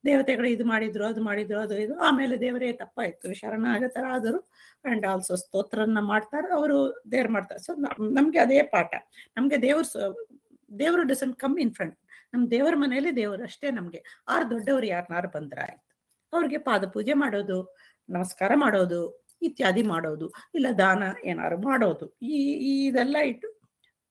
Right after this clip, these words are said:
ದೇವರು ಸ್ವತಂತ್ರದಿಂದ ಹೀಗೆ ಮಾಡಿದ ಅಂತ, ಅದು ಕರ್ಮ ಸಮರ್ಪಣೆ. After the event ಆಗತ್ತೆ, ದ್ವಂದ್ವ ಕರ್ಮ ಸಮರ್ಪಣೆಯಲ್ಲಿ ಅದು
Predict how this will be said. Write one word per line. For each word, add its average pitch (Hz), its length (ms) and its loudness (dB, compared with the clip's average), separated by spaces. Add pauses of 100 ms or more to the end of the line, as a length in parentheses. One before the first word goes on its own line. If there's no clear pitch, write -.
(120)
ದೇವರು 277 280 0
ಸ್ವತಂತ್ರದಿಂದ 254 800 -4
ಹೀಗೆ 185 240 -4
ಮಾಡಿದ 185 360 -4
ಅಂತ, 220 220 -2 (460)
ಅದು 277 440 10
ಕರ್ಮ 247 360 2
ಸಮರ್ಪಣೆ. 233 460 -2
After 381 580 2
the 320 180 6
event 269 280 2
ಆಗತ್ತೆ, 170 280 -2
ದ್ವಂದ್ವ 220 340 4
ಕರ್ಮ 285 240 4
ಸಮರ್ಪಣೆಯಲ್ಲಿ 247 800 -4 (1160)
ಅದು 190 280 -4